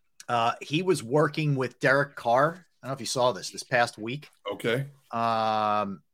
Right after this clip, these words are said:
Speaker 1: a-, as New Orleans was installing their new offense during the offseason workouts, the Saints brought in Gruden to help Carr
Speaker 2: Yep.
Speaker 1: and the offensive coaching staff under Dennis Allen, according to, uh, nola dot com. So, uh, you know, maybe this is a way, maybe it's the sort of the first step to him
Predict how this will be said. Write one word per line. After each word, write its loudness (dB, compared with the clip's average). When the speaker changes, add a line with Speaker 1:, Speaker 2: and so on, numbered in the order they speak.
Speaker 1:
a-, 0
as 0
New 0
Orleans 0
was -6
installing 0
their -6
new -6
offense 0
during -8
the -6
offseason -4
workouts, -8
the -12
Saints -6
brought 2
in -8
Gruden -8
to -4
help -2
Carr 2
Speaker 2:
Yep. 2
Speaker 1:
and -4
the 0
offensive 4
coaching 0
staff -2
under -6
Dennis 0
Allen, 2
according -6
to, -6
uh, -2
nola 0
dot -4
com. -2
So, 4
uh, -2
you 0
know, 4
maybe 6
this 4
is 2
a 6
way, 6
maybe 0
it's -2
the -12
sort -2
of -4
the -8
first -4
step 0
to -6
him -6